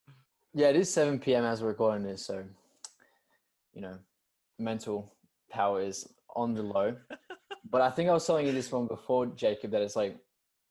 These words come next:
Speaker 1: I fa-, found, um, the whole effort sort of topic very interesting 'cause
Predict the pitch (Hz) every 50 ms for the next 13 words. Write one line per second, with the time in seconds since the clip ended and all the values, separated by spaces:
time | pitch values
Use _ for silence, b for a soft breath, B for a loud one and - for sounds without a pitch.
0 | _ _ - 117 120 120 - 147 135 123 - - - - 127 117 110 107 104 101
1 | 107 101 98 95 95 92 - - - - - - 107 98 113 113 - - 107 107
2 | - - 107 98 - _ _ _ _ _ _ _ _ _ _ _ _ - - -
3 | 98 87 _ - - 113 107 - 107 98 - - _ _ - 117 110 107 107 107
4 | - 110 - - 104 95 - 131 113 92